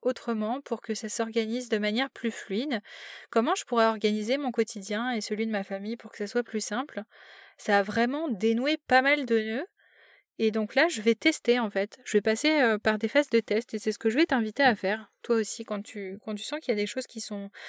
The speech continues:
pas complètement justes, euh, pour toi. C'est de te dire, « OK, comment je peux essayer d'adapter ça pour que ça soit, euh, écologiquement viable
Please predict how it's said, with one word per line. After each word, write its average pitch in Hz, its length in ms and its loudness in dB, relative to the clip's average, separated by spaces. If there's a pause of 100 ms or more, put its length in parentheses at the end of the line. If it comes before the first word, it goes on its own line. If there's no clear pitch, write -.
(220)
pas 294 120 8
complètement 233 600 0
justes, 233 320 -4
euh, 208 180 0 (560)
pour - 220 0
toi. 220 320 -4 (340)
C'est - 180 -6
de 208 40 -12
te - 80 -4
dire, « 285 260 -2
OK, 247 260 0 (120)
comment 240 280 -2
je - 100 -10
peux - 100 0
essayer 233 340 2
d'adapter 226 460 2
ça 214 240 -2
pour - 160 -6
que - 60 -14
ça 202 140 -4
soit, 240 420 0
euh, 196 140 -4 (800)
écologiquement 247 960 -2
viable 226 580 2